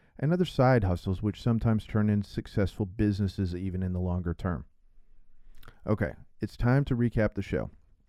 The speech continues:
Inflation affects nearly everything we buy, making costs rise and reducing our buying power.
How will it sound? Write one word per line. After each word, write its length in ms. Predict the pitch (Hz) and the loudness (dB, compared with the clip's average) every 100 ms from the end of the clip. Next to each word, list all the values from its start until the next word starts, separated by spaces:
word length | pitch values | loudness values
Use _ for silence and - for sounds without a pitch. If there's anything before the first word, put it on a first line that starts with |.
| _ - - _ _ - | _ -20 -20 _ _ -6
Inflation 540 | 104 107 120 127 - 139 | -4 0 4 4 4 -2
affects 320 | - 113 - | 2 0 2
nearly 480 | 110 110 123 139 139 | 2 4 4 2 4
everything 520 | 123 113 113 113 110 | 4 4 2 2 2
we 120 | 107 104 | 4 4
buy, 400 | 90 85 78 80 - | 2 2 -2 -6 -12
making 320 | - 98 107 104 | -6 -4 -4 -2
costs 420 | 107 101 - - | 2 0 0 -2
rise 460 | 104 117 135 143 - | 2 4 4 2 -2
and 160 | 104 95 | -2 -2
reducing 500 | 92 104 101 104 95 | 0 0 0 0 2
our 160 | 92 | 2
buying 320 | 87 85 85 | 2 0 -2
power. 360 | 82 65 60 - | -6 -8 -8 -12